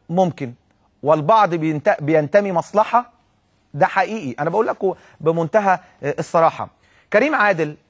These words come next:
كريم عادل احد اللي كان بيقولوا على بعد ال-، مجزره بورسعيد على كل لعيبه النادي الاهلي ان هم مش رجاله، وان ابو تريكه بس هو الوحيد اللي راجل، ده كريم عادل. كريم عادل عمل ايه؟ ليه قرروا ان هم يطلعوه بره الالتراس؟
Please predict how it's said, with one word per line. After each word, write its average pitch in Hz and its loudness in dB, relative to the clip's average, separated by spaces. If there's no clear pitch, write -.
كريم 180 0
عادل 185 0
احد 180 -2
اللي 143 -8
كان 185 -2
بيقولوا 175 0
على 151 4
بعد 156 0
ال-، 127 -4
مجزره 135 0
بورسعيد 151 -2
على 143 0
كل 185 -2
لعيبه 156 0
النادي 160 -4
الاهلي 170 -2
ان 160 -4
هم 175 -2
مش 170 -6
رجاله، 147 0
وان 175 0
ابو 160 2
تريكه 185 0
بس 175 0
هو 170 2
الوحيد 156 0
اللي 147 2
راجل، 113 2
ده 131 -2
كريم 147 -2
عادل. 127 -6
كريم 196 -2
عادل 190 2
عمل 160 0
ايه؟ 156 -6
ليه 233 -4
قرروا 208 4
ان 170 -2
هم 196 2
يطلعوه 165 0
بره 175 2
الالتراس؟ 143 -4